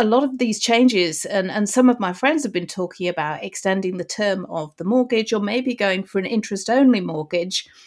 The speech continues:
And then they say, "But, you know, I'm only gonna do this while interest rates are high, and then I'll look at, at changing that back when interest rates fall." And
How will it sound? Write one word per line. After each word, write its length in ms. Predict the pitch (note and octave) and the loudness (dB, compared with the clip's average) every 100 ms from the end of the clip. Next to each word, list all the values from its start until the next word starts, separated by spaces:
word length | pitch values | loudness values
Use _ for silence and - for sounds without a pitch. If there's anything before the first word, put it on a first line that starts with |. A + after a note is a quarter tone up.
| _ _ _ - | _ _ _ 0
And 140 | A3 | 4
then 160 | A#3+ C4+ | 6 6
they 100 | C#4 | 4
say, 480 | B3+ B3+ A3+ G#3+ - _ - | 4 2 4 2 -4 _ -2
"But, 220 | A3+ - _ - | -2 -2 _ 2
you 120 | B3+ | 4
know, 100 | A#3+ | 4
I'm 140 | A3 | 4
only 160 | B3+ D#4+ | 4 4
gonna 180 | D4 C4+ | 6 4
do 360 | G3+ C4 C#4 | 4 4 4
this 560 | A3+ D3 D3+ - - - - - - | 4 0 -2 -6 -8 -10 -16 -20 -10
while 600 | F#3+ F#3 A3 A3 A3+ A3 | -6 2 4 6 4 2
interest 480 | A#3 G#3 - G#3 - | 2 2 0 -6 0
rates 340 | G3 F3+ - | 2 0 -2
are 60 | F3+ | -10
high, 880 | - - - C4+ B3 F3 C#3+ E3 F3+ _ - - | -10 -14 -2 0 2 0 -4 -8 -8 _ -20 -2
and 160 | A3 A3 | 2 4
then 160 | A#3+ | 6
I'll 180 | B3 A3+ | 4 4
look 300 | A3+ A3 - | 2 0 -2
at, 200 | G#3+ - - | -2 -2 -6
at 140 | - | -4
changing 540 | - B3 A3+ A3 A3 | 2 4 4 4 2
that 260 | G#3 G3 - | 2 0 -2
back 400 | B3 G#3+ E3+ - | 0 0 -2 -2
when 140 | G#3+ G#3+ | -2 0
interest 460 | A3 - G#3 - | -2 -2 -6 -2
rates 260 | F#3+ A#3 - | -2 -2 -4
fall." 540 | - C#4+ C4 F3+ E3 | -2 2 4 2 0
And 220 | A#3 A3 | -2 -4